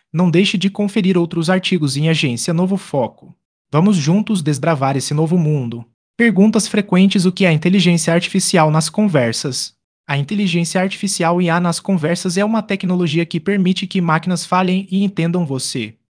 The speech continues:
Elas usam palavras e respostas para se comunicarem. Como eu posso melhorar a interação com a I A? Para melhorar a interação com a I A, use frases simples e diretas. Pergunte claramente o que você deseja e seja específico.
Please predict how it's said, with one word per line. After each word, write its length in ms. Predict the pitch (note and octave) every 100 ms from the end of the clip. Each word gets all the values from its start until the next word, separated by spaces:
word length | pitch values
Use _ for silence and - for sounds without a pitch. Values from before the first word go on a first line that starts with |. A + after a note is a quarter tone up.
| _
Elas 280 | F3 F#3 F3+
usam 260 | E3 D3+ D#3
palavras 520 | F3 D3+ D#3 E3+ -
e 100 | E3
respostas 600 | D#3+ D#3+ - C#3+ D3 G3
para 200 | G3 D#3
se 160 | C#3+ D#3
comunicarem. 720 | D#3+ D3 C#3+ C#3+ A#2+ A2 A2+ _ _ _
Como 160 | - C4+
eu 100 | B3+
posso 340 | A#3 E3 -
melhorar 360 | D#3+ E3+ E3 E3+
a 40 |
interação 440 | E3 E3 D3 F3 F3+
com 160 | F3+
a 80 | D#3+
I 120 | C#3
A? 180 | A#2+ A2+ _ _ _
Para 140 | - C#3+
melhorar 400 | D#3+ F3+ D#3 E3+
a 40 |
interação 480 | F#3 G#3+ A3 - F3+
com 140 | F3+
a 80 | E3
I 120 | D3
A, 180 | C#3+ B2 _
use 200 | - F3
frases 400 | F#3+ F3+ E3+ E3
simples 480 | - G#3 A3+ G#3+ F#3+
e 100 | -
diretas. 680 | D#3+ E3 B2+ A2 A#2 A#2+ - _ _ _ -
Pergunte 400 | E3 C#3+ G3+ G#3
claramente 500 | F#3 D#3+ C#3+ D3 F3
o 40 |
que 140 | F#3 F3+
você 200 | G3 F#3+
deseja 480 | E3+ D3+ F3 F3 -
e 60 | D#3+
seja 260 | - D#3
específico. 800 | D3 - F3+ - D#3 C3 - -